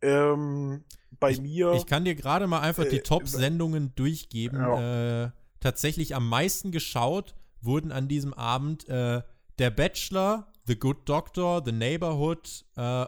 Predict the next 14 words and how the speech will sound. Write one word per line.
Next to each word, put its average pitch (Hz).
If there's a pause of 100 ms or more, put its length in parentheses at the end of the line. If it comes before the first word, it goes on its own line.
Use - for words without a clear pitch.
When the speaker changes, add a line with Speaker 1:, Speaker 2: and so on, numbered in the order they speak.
(120)
Speaker 2:
und 139
America's 131
Got -
Talent. 92 (340)
Speaker 1:
Ach 135
du -
Scheiße, 107
das 127
ist 135
natürlich 135
krass, 101
ja. 92 (380)
Speaker 2:
<laughs> -
Speaker 1:
Ähm, 131